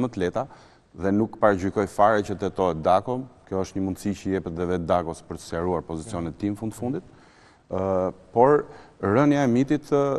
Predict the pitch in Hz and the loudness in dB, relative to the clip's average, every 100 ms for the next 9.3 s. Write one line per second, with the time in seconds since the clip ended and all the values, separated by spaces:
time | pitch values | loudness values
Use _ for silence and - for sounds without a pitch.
0 | - - - 101 95 120 123 123 113 113 | -6 -16 -12 -6 2 2 4 2 0 -2
1 | - - 107 131 135 131 123 120 110 123 | -2 -2 0 2 0 2 0 0 -2 2
2 | 123 107 - 82 - 101 113 104 107 110 | 2 0 -4 -10 -8 -2 -2 -2 -4 -4
3 | 110 98 - 110 92 107 101 120 113 104 | -6 -8 -4 -4 -4 -10 -8 -6 -6 -6
4 | 95 - 80 78 73 104 127 - _ _ | -10 -8 -4 -4 -6 -8 -12 -16 _ _
5 | _ _ - 95 107 113 113 107 - - | _ _ -6 -2 -2 -2 -2 -2 -6 -16
6 | - 110 101 104 92 104 - - 80 104 | -12 -10 -8 -10 -10 -10 -8 -10 -8 -8
7 | 113 117 123 113 - 104 90 85 85 85 | -8 -8 -12 -12 -6 -2 -2 -4 -10 -12
8 | - 87 82 - 76 80 78 - 71 67 | -10 -8 -8 -10 -12 -12 -10 -8 -8 -8
9 | 65 92 | -12 -10